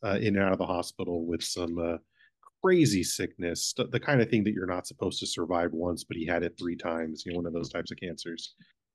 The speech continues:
And, um, he, he always saw his trips to the hospital as an opportunity to, to, to bring the Lord's light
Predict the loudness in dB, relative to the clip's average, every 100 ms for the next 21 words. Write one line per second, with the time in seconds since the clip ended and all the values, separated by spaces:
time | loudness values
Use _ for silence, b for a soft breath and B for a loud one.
0 | _ 2 4 6 6 4 0 -4 0 2
1 | 2 2 0 0 -4 -6 -10 _ _ _
2 | -4 -2 2 2 6 8 10 8 6 4
3 | 2 2 2 0 -2 -6 -10 _ _ _
4 | -12 -2 0 0 0 0 2 2 2 0
5 | -2 2 2 0 -2 -6 _ _ _ _
6 | -6 -2 2 2 2 0 -4 -6 -2 0
7 | 0 -2 -2 -2 0 0 0 -4 -4 -4
8 | -4 -4 0 2 2 0 -4 -6 -4 -4
9 | -4 -8 -8 -2 -2 -2 -6 _ -2 2
10 | 4 4 2 -4 -10 -6 0 2 4 0
11 | -4